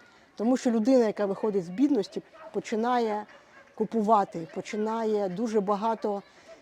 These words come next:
ну, накопичувати всього іншого. А робити треба, там,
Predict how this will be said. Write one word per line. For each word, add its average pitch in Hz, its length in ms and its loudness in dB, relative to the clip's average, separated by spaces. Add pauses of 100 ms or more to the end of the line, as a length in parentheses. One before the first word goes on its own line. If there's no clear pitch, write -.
(120)
ну, 202 240 -4
накопичувати 214 760 2
всього 202 300 -2
іншого. 180 500 -4 (460)
А 214 80 -4
робити 247 360 4
треба, 185 580 0
там, 233 240 -2